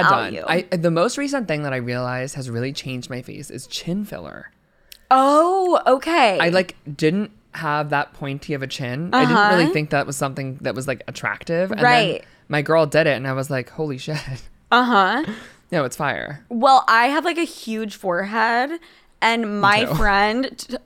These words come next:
Speaker 2: do you?
Speaker 1: Yeah, I do. <laughs>
Speaker 2: You know what? I fucking love it.
Speaker 1: I
Speaker 2: And
Speaker 1: love it too.
Speaker 2: It means we're really smart, by the way. That's what my grandma
Speaker 1: Yeah.
Speaker 2: told me.
Speaker 1: Literally, we, we're always thinking.
Speaker 2: Have you seen Albert Einstein?
Speaker 1: Yeah.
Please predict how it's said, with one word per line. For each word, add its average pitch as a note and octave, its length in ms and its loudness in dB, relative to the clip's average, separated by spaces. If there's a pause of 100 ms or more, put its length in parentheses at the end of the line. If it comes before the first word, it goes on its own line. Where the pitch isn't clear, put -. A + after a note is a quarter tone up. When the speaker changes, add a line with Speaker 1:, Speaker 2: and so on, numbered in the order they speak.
(160)
Speaker 2:
do G#3+ 120 -8
you? E4+ 320 2 (120)
Speaker 1:
Yeah, - 140 4
I B2 100 2
do. A#2 320 -2
<laughs> G3 240 0 (260)
Speaker 2:
You B3 100 -8
know C4 60 -2
what? B3+ 120 4
I G3+ 180 2
fucking D#4+ 460 -4
love G3 200 -6
it. B3 460 -2
Speaker 1:
I E3 60 6
Speaker 2:
And F#3+ 80 4
Speaker 1:
love G#3 100 6
it A3+ 80 2
too. A#3+ 300 2
Speaker 2:
It C#4 120 6
means E4+ 240 4
we're G#4 120 4
really C4 260 0
smart, A3+ 380 -4
by F3+ 100 -2
the F#3 100 -4
way. F#3 160 0
That's G3 160 0
what G#3 60 -4
my G3 140 0
grandma G3+ 320 4
Speaker 1:
Yeah. A3+ 120 4
Speaker 2:
told G#3 220 4
me. A#3 380 -4
Speaker 1:
Literally, F#3 340 6
we, C#3+ 120 4
we're D#3 180 4
always E3+ 240 4
thinking. F3+ 420 -8
Speaker 2:
Have A#3+ 180 0
you A#3+ 60 -4
seen C4+ 160 -2
Albert A3+ 400 4
Einstein? C4+ 720 2
Speaker 1:
Yeah. F#3+ 80 8